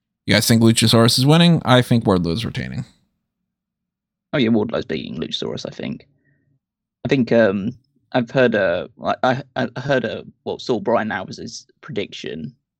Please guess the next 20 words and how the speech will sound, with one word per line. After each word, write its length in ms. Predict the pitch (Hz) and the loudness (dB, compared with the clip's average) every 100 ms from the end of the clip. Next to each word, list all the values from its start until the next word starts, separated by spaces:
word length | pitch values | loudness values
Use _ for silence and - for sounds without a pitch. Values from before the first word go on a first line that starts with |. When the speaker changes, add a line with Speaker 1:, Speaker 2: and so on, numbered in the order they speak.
| _ _ | _ _
Speaker 2:
for 80 | - | -10
this. 480 | 76 - - - - - | -8 -8 -10 -18 -14 -6
Again, 240 | 123 - | -4 -4
it's 80 | - | -4
just 180 | 117 - | -6 -6
him 160 | 90 | -10
speculating. 560 | 87 - - 76 69 - | -8 -10 -8 -8 -6 -8
This 140 | 95 87 | -10 -8
isn't 120 | 67 | -8
actually, 280 | - - 65 | -8 -10 -8
like, 280 | 58 - - - - | -10 -10 -20 -20 -20
a 40 | - | -8
thing 160 | - | -8
that 60 | 58 | -6
he's 140 | - | -8
heard 380 | - 69 62 - | -6 -4 -6 -10
through 120 | - | -10
the 60 | 55 | -8
grapevine, 480 | - 64 - 78 76 | -4 -4 -4 -6 -4
but 200 | 82 | -4